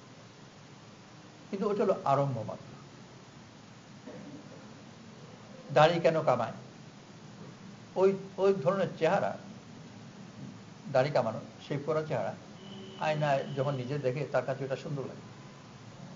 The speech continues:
এর মোকাবেলায় দাড়িওয়ালা চেহারা,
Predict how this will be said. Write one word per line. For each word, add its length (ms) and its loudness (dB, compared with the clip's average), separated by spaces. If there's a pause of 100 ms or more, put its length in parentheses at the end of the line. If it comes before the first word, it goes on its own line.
(1160)
এর 100 12
মোকাবেলায় 500 10 (1200)
দাড়িওয়ালা 440 10
চেহারা, 320 4